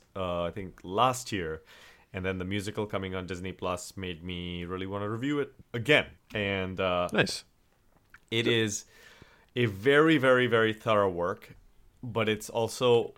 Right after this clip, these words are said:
Speaker 1: really well put together in terms of pace, so it, it doesn't drag at all.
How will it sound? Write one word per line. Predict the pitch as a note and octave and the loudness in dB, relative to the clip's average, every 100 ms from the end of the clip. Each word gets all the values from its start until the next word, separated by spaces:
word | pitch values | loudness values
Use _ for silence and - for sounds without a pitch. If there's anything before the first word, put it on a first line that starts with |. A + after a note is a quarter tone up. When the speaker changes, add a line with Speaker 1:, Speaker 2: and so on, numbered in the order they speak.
| _ - | _ -18
Speaker 1:
really | A#2+ G#2+ A#2 C#3 C3+ | -14 -8 0 2 2
well | F#2+ G2+ A2 | 4 4 2
put | - - | -2 -6
together | G#2 G2 F#2+ G#2 | -2 0 2 0
in | F#2+ | -2
terms | - G2+ F2+ | -6 -8 -8
of | - - | -12 -2
pace, | F#2+ C3 - - - | -2 -2 -6 -8 -10
so | - A2+ G2 | -4 0 0
it, | F2+ - | -2 -8
it | G#2+ | -6
doesn't | F#2+ G2+ A#2 F#2+ | -4 -4 -4 -8
drag | E2 D#2+ E2+ F#2 B2 | -10 -4 0 0 0
at | |
all. | C3 C#3 D3+ | -2 0 -2